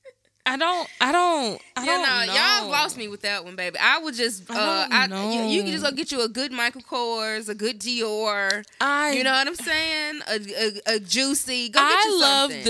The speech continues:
Speaker 1: the, el-, everything that I wear pretty much has a, t-, a scent of vanilla to it. That's my favorite
Speaker 2: Oh, I
Speaker 1: scent.
Speaker 2: don't like that.
Speaker 1: I have never had a man say, "Mm, rather you smelled like your coochie."
Speaker 2: Right,
Speaker 1: Like,
Speaker 2: like,
Speaker 1: I don't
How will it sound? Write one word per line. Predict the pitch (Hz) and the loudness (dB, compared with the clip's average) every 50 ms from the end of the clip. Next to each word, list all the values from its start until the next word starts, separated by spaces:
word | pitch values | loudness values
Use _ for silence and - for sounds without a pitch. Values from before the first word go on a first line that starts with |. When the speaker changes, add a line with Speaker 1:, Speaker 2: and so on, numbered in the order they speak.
| 214 180 | 0 0
Speaker 1:
the, | - _ _ _ - | -4 _ _ _ 0
el-, | 226 277 320 - _ _ - | 2 2 2 0 _ _ 0
everything | 311 392 415 403 403 - - 302 311 294 254 | 2 2 2 0 -4 -2 -2 -2 -2 0 0
that | 247 226 | -2 0
I | 226 226 | 0 -2
wear | 226 220 208 196 190 190 | -2 -2 -4 -4 -6 -6
pretty | - - 208 175 180 | -6 -6 -6 -6 -6
much | 170 170 165 151 - - | -6 -8 -8 -4 -4 -4
has | 208 196 190 175 165 160 160 165 160 - - - _ _ _ _ _ - - | -2 0 0 0 0 0 -2 -2 0 -2 -2 -4 _ _ _ _ _ -6 -6
a, | 156 156 | -4 -2
t-, | - - - - - - | -2 -4 -4 -4 -4 -2
a | 180 165 - | -2 0 2
scent | - - - - 247 233 220 - - | 2 4 4 2 0 0 -2 -2 -4
of | 196 190 | -4 -6
vanilla | 185 180 160 160 151 143 - - - | -6 -8 -8 -8 -10 -8 -8 -8 -6
to | - - 175 143 113 | -6 -6 -6 -6 -8
it. | - - | -8 -6
That's | - 233 240 - - | -6 -2 -2 -2 -2
my | 190 156 - | -2 -10 -10
favorite | - - - 165 165 165 170 - 170 160 - | -14 -10 -6 -6 -6 -6 -6 -12 -16 -6 -4
Speaker 2:
Oh, | - - 175 - | -4 -4 -4 -6
I | - | -10
Speaker 1:
scent. | 147 147 143 | -12 -14 -18
Speaker 2:
don't | 139 | -20
like | 131 - - _ | -20 -20 -20 _
that. | - - - - - _ _ _ _ _ _ - - | -20 -20 -20 -20 -20 _ _ _ _ _ _ -8 -4
Speaker 1:
I | 220 254 294 320 349 | -2 -2 -2 -2 -4
have | 349 330 - 240 202 180 175 180 | -6 -8 -8 -8 -8 -8 -8 -12
never | 185 185 185 196 233 269 277 262 | -14 -14 -12 -12 -12 -12 -12 -14
had | 254 233 226 220 220 220 | -12 -12 -10 -10 -10 -10
a | 220 208 | -12 -12
man | 220 220 233 247 233 196 175 175 175 175 180 _ _ _ _ _ _ _ _ _ _ _ _ _ _ _ _ _ _ _ _ _ _ _ - | -12 -12 -12 -14 -14 -16 -16 -18 -20 -20 -20 _ _ _ _ _ _ _ _ _ _ _ _ _ _ _ _ _ _ _ _ _ _ _ -8
say, | - - - 220 202 190 190 180 _ - - | -6 -6 -4 -2 -2 -2 -4 -6 _ -12 -12
"Mm, | 226 226 226 226 220 226 226 - _ - | -10 -8 -8 -8 -8 -8 -10 -12 _ -10
rather | 214 220 247 254 226 | -8 -8 -6 -6 -6
you | 214 208 | -6 -4
smelled | - - 190 180 180 175 | -4 -4 -4 -6 -8 -8
like | 175 170 165 - - | -8 -10 -12 -12 -14
your | 262 | -18
coochie." | - - 175 202 185 - 196 170 160 | -12 -10 -10 -6 -6 -6 -8 -8 -6
Speaker 2:
Right, | 185 240 285 320 320 294 240 196 | -2 0 0 0 0 0 -2 -2
Speaker 1:
Like, | - 277 311 339 339 330 - | 4 6 8 8 8 6 8
Speaker 2:
like, | 311 | 8
Speaker 1:
I | 339 381 381 415 415 403 370 339 - | 8 8 8 4 4 2 0 0 -2
don't | 381 - | -4 -6